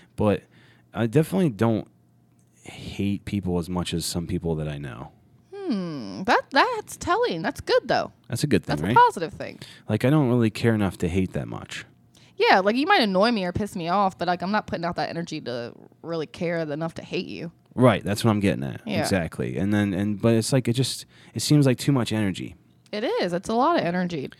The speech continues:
Speaker 1: I'm not coaching on here about energies and, and all that and your chi and find this. And
Speaker 2: <laughs> Your
Speaker 1: namaste, everyone.
Speaker 2: chakras.
Speaker 1: Yeah, and line your chakras up. I'm just saying, like, I don't wanna get into it that much. And there's, but there's so much of it online now. I mean, everybody's making fun of everybody.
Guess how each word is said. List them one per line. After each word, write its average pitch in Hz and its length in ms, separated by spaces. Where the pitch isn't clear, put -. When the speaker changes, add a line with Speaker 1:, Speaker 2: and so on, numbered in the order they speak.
Speaker 1:
I'm 120 100
not 131 160
coaching 120 320
on 98 80
here 101 140
about 92 180
energies 92 500
and, 76 280
and 78 220
all 82 160
that 80 220
and 73 120
your 76 80
chi 147 380
and 156 120
find 160 240
this. 214 260
And 214 340
Speaker 2:
<laughs> 196 100
Your 180 80
Speaker 1:
namaste, 175 500
everyone. 85 280
Speaker 2:
chakras. - 20
Speaker 1:
Yeah, 92 160
and 87 240
line 90 240
your 90 80
chakras 90 500
up. 82 160
I'm 104 120
just 107 220
saying, 101 360
like, 92 220
I 98 40
don't 90 440
wanna 101 200
get 98 120
into 101 220
it 92 80
that 87 140
much. 90 240
And 107 60
there's, 110 180
but 120 140
there's 117 160
so 147 200
much 143 240
of 123 60
it 107 60
online 95 540
now. 78 480
I 90 140
mean, 95 160
everybody's 107 400
making 101 220
fun 101 180
of 90 100
everybody. 90 560